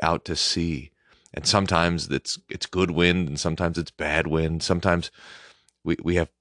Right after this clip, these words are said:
how does he say? Present good, that's joy. Future good, that's hope. Present bad, that's sadness.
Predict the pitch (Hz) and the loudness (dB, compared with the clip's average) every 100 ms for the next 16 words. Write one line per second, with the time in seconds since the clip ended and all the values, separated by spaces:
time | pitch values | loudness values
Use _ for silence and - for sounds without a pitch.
0 | _ _ - - - 101 85 80 - - | _ _ -20 -10 -2 0 2 0 -4 -12
1 | _ - 117 120 92 101 110 120 98 - | _ 2 4 2 2 2 2 0 -4 -4
2 | - 90 90 92 - _ _ _ _ _ | -2 0 0 -2 -8 _ _ _ _ _
3 | _ _ - 117 117 95 104 104 95 - | _ _ 2 4 4 4 4 4 2 0
4 | 90 92 - - _ _ _ _ - - | 0 0 -2 -14 _ _ _ _ -8 0
5 | 107 107 95 - _ - 87 92 101 98 | 2 2 -2 -8 _ -4 0 2 2 0
6 | _ _ _ _ - 98 - - 92 90 | _ _ _ _ -2 -2 2 2 4 2
7 | - 92 - | 2 -4 -6